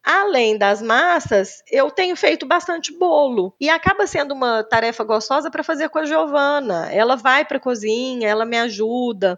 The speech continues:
Até o macarrão, ela gira a maquininha pra abrir a massa. Então, foi algo bem legal. De certa forma, a nossa desopilação em família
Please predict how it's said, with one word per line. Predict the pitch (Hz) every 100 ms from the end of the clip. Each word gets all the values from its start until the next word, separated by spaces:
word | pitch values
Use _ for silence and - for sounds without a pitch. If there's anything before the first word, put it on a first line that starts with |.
| -
Até | 247 262 277
o | 320
macarrão, | 330 302 233 233 240 262 226
ela | 220 247
gira | 196 220 269 233
a |
maquininha | 220 226 220 208 226 226
pra | 220 220 226
abrir | 202 208 240 220
a | 208
massa. | 196 202 233 226 220 208
Então, | 220 285 359 392 -
foi | - 339
algo | 339 339
bem | 269 330
legal. | 349 330 311 240 220
De | 226
certa | 277 269 294
forma, | - 247 262 302 - -
a |
nossa | 240 254 262 240
desopilação | 240 330 320 320 285 262 262 240
em | 247
família | 247 240 240